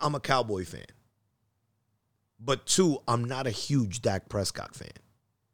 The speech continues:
I've always said he's empty calorie Dak. Dak and Deshaun Watson, to me, are what they are.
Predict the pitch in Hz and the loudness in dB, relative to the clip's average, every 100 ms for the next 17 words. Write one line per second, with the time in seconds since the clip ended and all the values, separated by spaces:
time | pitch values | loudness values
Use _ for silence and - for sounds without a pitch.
0 | _ _ _ _ _ _ _ _ 92 98 | _ _ _ _ _ _ _ _ -4 2
1 | 127 120 - 120 98 90 82 127 123 117 | 4 4 2 2 0 -2 -4 -4 -4 -4
2 | - 117 110 104 101 85 69 - - _ | 0 2 2 0 -2 -4 -6 -10 -18 _
3 | _ _ _ _ _ _ _ _ _ _ | _ _ _ _ _ _ _ _ _ _
4 | _ _ _ _ _ _ _ _ _ _ | _ _ _ _ _ _ _ _ _ _
5 | _ _ 90 131 151 156 143 123 143 135 | _ _ 0 2 2 0 -2 0 0 0
6 | 127 123 120 110 104 110 107 98 90 _ | 0 0 0 -4 -6 -6 -4 -4 -6 _
7 | _ _ 101 101 92 90 82 - _ _ | _ _ -2 0 0 -2 -4 -12 _ _
8 | _ _ _ _ _ _ _ 110 117 104 | _ _ _ _ _ _ _ -2 0 2
9 | 95 62 | 0 -2